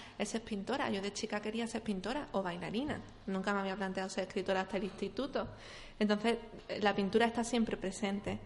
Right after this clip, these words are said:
Eh, no sé, hay muchas cositas más. Pero en cuanto al mar, por ejemplo, para mí simboliza, eh, la templanza. Yo creo que el mar templa.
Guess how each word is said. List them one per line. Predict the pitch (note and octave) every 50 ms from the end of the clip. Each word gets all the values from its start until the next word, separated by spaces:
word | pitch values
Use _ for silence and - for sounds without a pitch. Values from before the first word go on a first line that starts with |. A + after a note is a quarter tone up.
| - - - - - - -
Eh, | - - A2+ G2+ G2+ G2+ G2+ G2+ G2 - - - - - - - - - - - - - -
no | G#3+ G#3 G3+
sé, | G#3 - G#3
hay | G3 G3+ G3+ - - -
muchas | G3+ A3 A3 G#3+ - - -
cositas | - - G#3 - A3+ G#3+ G#3+ G3+ F#3+
más. | F#3+ F#3+ F#3+ F#3+ G3 - - - - - - -
Pero | - G#3+ G#3 G#3 G3+ G3+ G3+ G3+
en | G3 G3 F#3+
cuanto | - G#3 G3 G3 G3 G3
al | F#3+ F#3+
mar, | G3 G#3 A3+ A#3+ C4 C4
por | - A#3+
ejemplo, | A#3 A3+ - B3+ B3 B3 - - C4+ C4+ C4+ - - - - - - - - -
para | - A3 G#3+ G#3+
mí | G#3 G#3+ G#3+
simboliza, | G#3+ - A#3+ A#3+ A#3 A#3 A#3+ A#3 A3+ A#3 A3+ A#3 - - C4+ C4 B3+ B3+ - -
eh, | G#3+ G#3+ G#3 G#3 G3+
la | G3 G3
templanza. | G3 - F#3+ F#3+ F#3+ G3+ G3 G3+ G3+ G3+ - - G#3 G3+ - - - - - - - - - -
Yo | G#3+ G#3+
creo | G#3+ A3 A3+ A3+
que | A3+
el | A3
mar | G#3+ G#3 A3 A3 A3+ - -
templa. | G#3 G3+ G3+ G3 F#3+ F#3 F#3+ E3+ F#3+